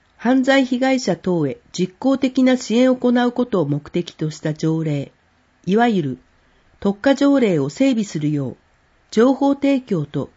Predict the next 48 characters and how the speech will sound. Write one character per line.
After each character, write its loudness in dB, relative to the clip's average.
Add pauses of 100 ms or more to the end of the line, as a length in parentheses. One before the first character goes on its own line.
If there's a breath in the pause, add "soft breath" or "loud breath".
協 2
力 0
を -2
行 -2
う -2
と -6
し -10
て -10
い -10
る。 -20 (1900)
こ -2
れ 6
を 2
受 -6
け、 -20 (540)
道 6
内 0
で -6
は -12 (460)
約 0
三 0
割 0
の -2
市 -10
町 2
村 -4
に -2
お -4
い -8
て -14 (360)
特 -6
化 0
条 2
例 0
が -10
制 0
定 0
済 -2
み 2
と -2
な -2
っ -6
て -12
い -10
る。 -20 (1700)
市 -6
で 4
は、 -8